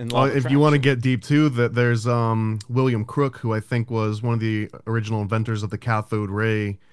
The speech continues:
Speaker 2: uh, period, which brought us T V, and he was a heavy spiritualist, and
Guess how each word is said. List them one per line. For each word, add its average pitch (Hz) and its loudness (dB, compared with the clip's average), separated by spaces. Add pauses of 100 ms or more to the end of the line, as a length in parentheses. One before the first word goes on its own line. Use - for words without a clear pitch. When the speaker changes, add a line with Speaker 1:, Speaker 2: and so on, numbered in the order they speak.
(200)
Speaker 2:
uh, 101 -4
period, 117 0
which 101 -6
brought 110 0
us 101 -8
T 107 -6
V, 110 -2
and 92 -4
he 107 0
was 113 -2
a 92 -8
heavy 110 -4
spiritualist, 101 -6
and 95 -6